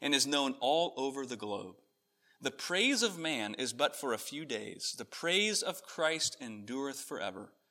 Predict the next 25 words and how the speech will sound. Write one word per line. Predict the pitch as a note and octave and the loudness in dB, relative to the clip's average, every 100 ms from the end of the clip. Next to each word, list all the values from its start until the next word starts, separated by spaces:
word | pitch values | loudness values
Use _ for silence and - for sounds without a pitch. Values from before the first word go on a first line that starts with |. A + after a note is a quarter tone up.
| _ _ _ _ | _ _ _ _
The | B2+ | -2
pathway | - - F3 G#3 - G3 G3 | 0 4 8 8 6 2 2
to | - C3 | 0 0
lasting | A#2 C3 D3 - D#3+ C#3+ | 4 4 4 0 -2 -4
honor | - B2 A2 - - _ _ _ _ _ _ _ | -4 -6 -8 -12 -16 _ _ _ _ _ _ _
is | A#2+ G#2+ | -2 -2
to | - - - | 0 -4 -4
honor | B2 A#2+ F2+ - _ _ _ _ _ _ | -4 -2 -6 -10 _ _ _ _ _ _
Christ." | - A2+ F#2+ - - - - _ _ _ _ _ _ _ - _ _ _ _ _ _ | -4 -2 -2 -6 -6 -6 -10 _ _ _ _ _ _ _ -20 _ _ _ _ _ _
Whether | C3 E3 C4 | 6 8 10
this | G3+ - | 8 4
woman | E3+ F#3 G3+ D3 | 4 4 4 4
intended | C3 A#2+ F#3+ F#3 | 0 0 2 4
it | D#3 | 4
or | C3+ | 2
not, | B2+ C3+ G#2+ C#3 | 2 0 0 6
what | F3+ | 6
does | G#3 C#3 | 8 4
Jesus | C#3 F#3 C#3+ - | 2 2 2 -2
do | A2+ D3+ D3+ G2+ G2 A2 - | -2 0 2 0 -2 -8 -4
with | C#3+ - | -2 -2
her | C#3 - | -2 0
act | A#2+ A2 G2+ - A#2 | -2 -2 -6 -2 2
but | B2 - | 2 0
point | - F#3+ G#3+ G#3 | 2 6 6 4